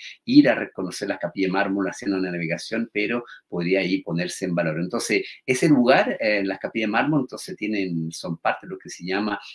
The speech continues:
el complejo metamórfico andino oriental, está compuesto por roca metamórfica, o sea, rocas que fueron transformadas en grandes profundidades,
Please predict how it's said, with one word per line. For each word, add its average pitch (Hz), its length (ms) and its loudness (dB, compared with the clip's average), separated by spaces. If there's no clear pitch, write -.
el 87 220 -12
complejo 110 800 0
metamórfico 98 1200 -2
andino 90 440 0
oriental, 92 680 0
está - 380 -6
compuesto 107 440 -6
por 87 140 -4
roca 117 280 2
metamórfica, 95 680 -4
o - 40 -6
sea, - 160 -8
rocas 113 340 -2
que - 140 -6
fueron 98 320 -2
transformadas 101 800 0
en 101 80 0
grandes 101 340 0
profundidades, 92 640 -2